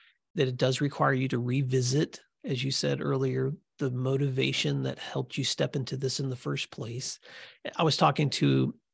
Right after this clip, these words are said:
uh, principal yesterday, an award-winning principal, um, from a,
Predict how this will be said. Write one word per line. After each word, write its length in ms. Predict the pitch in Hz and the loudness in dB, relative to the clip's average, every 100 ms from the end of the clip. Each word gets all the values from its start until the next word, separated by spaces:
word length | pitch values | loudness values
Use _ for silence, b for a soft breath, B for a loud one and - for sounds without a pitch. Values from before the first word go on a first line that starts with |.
| - | -2
uh, 160 | 147 | 0
principal 460 | 131 - 139 139 131 | 0 0 0 2 2
yesterday, 480 | 127 117 - 131 131 | 2 0 0 2 2
an 100 | 135 | 2
award-winning 480 | 147 175 190 123 110 | 4 4 4 0 0
principal, 520 | 127 117 123 123 B B B B B | -4 -2 -2 -4 B B B B B
um, 300 | 180 131 131 | 0 0 0
from 360 | 131 - 135 127 | -2 0 2 4
a, 120 | 131 | 2